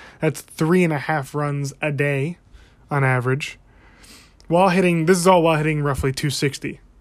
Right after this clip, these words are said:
Somehow only got three and a half runs a day. Less than a home run with six on the week at point eight five home runs per day. And twenty-one R B Is comes out to literally three R B Is per day. Uh,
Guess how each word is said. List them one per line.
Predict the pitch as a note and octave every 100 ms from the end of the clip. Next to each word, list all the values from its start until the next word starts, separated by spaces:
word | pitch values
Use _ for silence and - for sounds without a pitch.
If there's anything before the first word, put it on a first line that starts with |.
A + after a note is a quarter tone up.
| -
Somehow | - E3+ D#3 E3
only | D#3 D#3
got | C#3+ -
three | - - E3 E3
and | E3+
a | D3+
half | D3+ C3+
runs | C#3+ C#3
a | B2+
day. | B2+ A#2+ C3+ - _ _ _ _ _ _ - -
Less | D#3 F3+
than | - F3
a | D#3
home | C3+ D#3 C#3+
run | C#3+ B2 C3+ D3+ - - _ -
with | C3
six | - - C#3+ -
on | C3+
the | B2+
week | C3 D3+ -
at | D3 - - - - _
point | - G#3+ G#3
eight | F3+
five | - G3 F3 D#3
home | D#3 D3+
runs | D3+ D3
per | - D3+
day. | C#3 C3+ C#3 - _ _ _ _ _ _ _ _ _ _ _
And | G3 F#3+ F#3 E3+
twenty-one | - A3 A3 G3
R | F#3+
B | F3 E3+
Is | E3+ E3+ D#3+
comes | E3 D3+
out | D3+ C#3+
to | D3+ C#3+
literally | C#3 C#3+ C3+ B2+ B2+
three | - C3 A#2+ A2+
R | A#2
B | A#2
Is | A2+ A#2 A#2
per | - C3
day. | C3+ C3 _ _ _ _ _ _ _ _ _ -
Uh, | C#3+ B2+ A#2+ A#2+ C3+